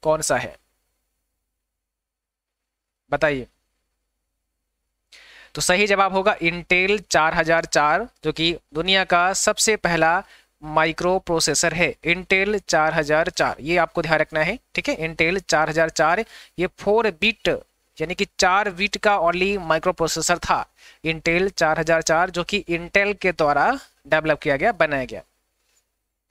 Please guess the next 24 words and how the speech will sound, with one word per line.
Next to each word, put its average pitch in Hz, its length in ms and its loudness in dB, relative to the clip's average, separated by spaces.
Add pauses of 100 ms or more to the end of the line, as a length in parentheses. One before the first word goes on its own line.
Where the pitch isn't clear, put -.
(340)
अगला 180 200 4
सवाल 208 300 2
है, 226 80 2
कमर्शियल 190 720 2
लॉन्च 180 600 0
से 196 280 2
पहले 202 520 0 (580)
बीटा 202 400 2
टेस्ट 180 500 0 (180)
किसी 208 220 2
कंप्यूटर 170 600 -2
या 165 220 2
सॉफ्टवेयर 185 720 0
का 156 320 2 (520)
ट्रायल 202 440 2
टेस्ट - 380 -2
होता 151 280 -4
है, - 180 -10 (200)
यानी 180 220 0
कि 202 280 0 (160)
कमर्शियल 180 680 0
लॉन्चिंग 170 560 0
से 160 180 2
पहले 185 640 0